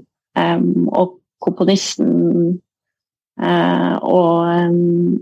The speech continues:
lysdesigner og videodesigner til å på en måte leke seg innenfor mitt satte rammeverk. Eh, så forestillingen er i så veldig stor grad preget av de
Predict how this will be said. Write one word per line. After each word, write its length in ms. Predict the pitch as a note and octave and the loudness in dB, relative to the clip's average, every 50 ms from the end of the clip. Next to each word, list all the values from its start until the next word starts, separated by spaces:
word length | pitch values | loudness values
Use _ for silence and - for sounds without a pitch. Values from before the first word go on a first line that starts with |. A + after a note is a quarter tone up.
| - | 0
lysdesigner 960 | G3+ G3+ G3+ G#3 G#3+ - - - G3+ - - G3 F#3 F3+ F3 F3 F3 F3 F3 F3+ | 2 2 2 2 0 -2 -2 -4 -4 -2 0 0 0 0 0 0 0 0 0 2
og 80 | F3 | 2
videodesigner 800 | F3+ F3+ F3+ F#3 F3+ F3+ F3+ F3+ - - E3 E3 E3 - - F#3 - - | 2 0 2 0 0 0 0 -2 -2 -4 -4 -4 -4 -6 -6 -8 -4 -2
til 160 | G3 F#3 F3+ | 0 2 2
å 180 | E3+ E3+ F3 F3 | 2 2 0 -2
på 100 | - _ | -2 _
en 80 | F3+ F3+ | -2 -2
måte 220 | F3+ F3+ - F3+ F3 F3 F3 - _ _ _ _ _ F#3 F3+ F#3 - | 0 0 0 0 0 0 -2 -4 _ _ _ _ _ -8 -8 -4 0
leke 420 | F#3+ G#3+ A3+ B3 A#3+ - - G3+ | 0 2 2 2 -2 -2 -2 -4
seg 280 | - - - D3+ D#3+ - | -2 -2 -2 -2 0 2
innenfor 380 | F#3 F#3 F3+ F3+ - E3 - - | 2 0 0 0 -4 -4 0 0
mitt 400 | F3+ F3+ - - _ - - - - - - - - - _ _ _ _ - | 0 0 -2 -6 _ -20 -20 -18 -18 -18 -18 -18 -20 -20 _ _ _ _ -10
satte 500 | - - - F#4 - - _ _ - - - - - - _ _ _ - | -4 -4 -4 -4 -6 -14 _ _ -4 -2 -2 -6 -10 -14 _ _ _ 0
rammeverk. 760 | F#3 E3+ D#3+ F3 F#3 F3 - - - - - _ - - - - _ _ - - - - _ _ _ _ - | 0 2 2 2 2 2 0 -2 -6 -12 -18 _ -14 -14 -14 -14 _ _ -20 -20 -20 -20 _ _ _ _ 0
Eh, 160 | F3+ F3 F3 | 2 2 2
så 140 | F3 - F3+ F3 | 2 0 0 2
forestillingen 840 | - G3+ G#3+ B3 C4 - D4+ C4 A#3 G3 F3 F3+ F3 F3 F3 E3+ | 2 2 2 2 2 2 2 2 4 4 4 4 2 2 2 0
er 240 | E3+ F#3 F3+ F3+ B3 | 0 0 0 0 0
i 80 | D#4 C#4+ | 0 0
så 160 | - - F#3 | 0 0 0
veldig 220 | G#3 G3+ G#3 G#3 | 2 2 2 0
stor 220 | G3 - - E3 E3+ - | 0 -2 -2 -2 0 0
grad 200 | - - - - _ - | 0 -2 -4 -6 _ -6
preget 280 | - E3+ F3 F3 - - | -4 -2 -2 -2 -2 -2
av 260 | E2 - - - F3+ | -2 -4 -4 -4 -2
de 300 | E3+ E3 F3 - F#3+ F3+ | -2 0 0 0 -2 -4